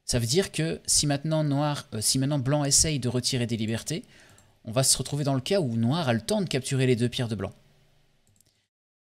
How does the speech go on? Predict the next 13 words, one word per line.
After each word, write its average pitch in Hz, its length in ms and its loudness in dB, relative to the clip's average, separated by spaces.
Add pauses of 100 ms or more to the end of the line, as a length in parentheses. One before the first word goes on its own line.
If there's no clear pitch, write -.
(200)
Par - 160 -4
contre, - 380 -4 (240)
évidemment, 110 580 0
ça - 160 -2
dépend 98 300 -2
de 120 120 -2
si 113 220 2
blanc 113 340 0 (320)
peut 165 140 2
jouer 127 300 4
ici 107 320 0
ou 92 60 -4
pas. - 200 -12